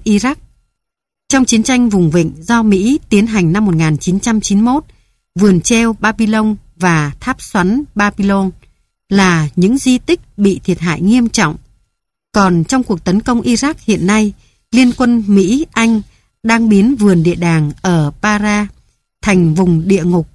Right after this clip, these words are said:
Trên đất nước Iraq hiện còn đến mười ngàn di chỉ của nền văn minh lưỡng hà, được xem là di sản vô giá của nhân loại. Thủ đô Baghdad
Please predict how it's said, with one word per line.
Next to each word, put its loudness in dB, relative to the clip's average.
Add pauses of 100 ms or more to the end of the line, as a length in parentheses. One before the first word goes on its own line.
(600)
Trên 4
đất 0
nước 2
Iraq 0 (360)
hiện 2 (100)
còn 0
đến 0 (180)
mười 4
ngàn 0
di 0
chỉ 0
của -6
nền 0
văn 0
minh 0
lưỡng 0
hà, 0 (420)
được 0
xem -2
là -2 (400)
di 2
sản -4
vô 0
giá -4
của -2
nhân 0
loại. -2 (920)
Thủ 2
đô 0
Baghdad -4